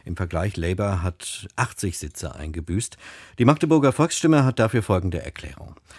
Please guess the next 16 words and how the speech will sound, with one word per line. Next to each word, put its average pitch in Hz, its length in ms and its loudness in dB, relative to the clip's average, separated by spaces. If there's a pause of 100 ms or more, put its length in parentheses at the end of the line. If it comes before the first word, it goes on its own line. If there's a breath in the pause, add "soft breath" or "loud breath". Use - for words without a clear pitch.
(420 loud breath)
Dass 107 120 0
Labour-Chef 165 540 6
Corbyn 95 540 2
glimpflich 156 500 4
davonkam, 123 760 4
liegt 104 320 -2
daran, 95 360 0
dass 82 180 -4
er 87 320 -4
taktiert 110 680 2
und 78 340 -12
wenig 85 380 -4
angreifbares 90 680 -2
Profil 131 280 6
gezeigt 82 460 -4
hat. - 180 -14